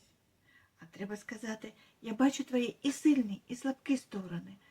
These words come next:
але ти все, все одно для мене цінний або цінна. Слухання без вироків. Коли ділишся, не поспішай критикувати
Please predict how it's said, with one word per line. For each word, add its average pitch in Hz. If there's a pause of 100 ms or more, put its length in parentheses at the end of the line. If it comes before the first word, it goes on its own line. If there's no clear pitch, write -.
(260)
але 226
ти 254
все, 254
все 285
одно 214 (280)
для 208
мене 233
цінний 185 (480)
або 220
цінна. 202 (680)
Слухання 240 (120)
без 202
вироків. 180 (640)
Коли 262 (360)
ділишся, 254 (120)
не 247
поспішай 311 (560)
критикувати 220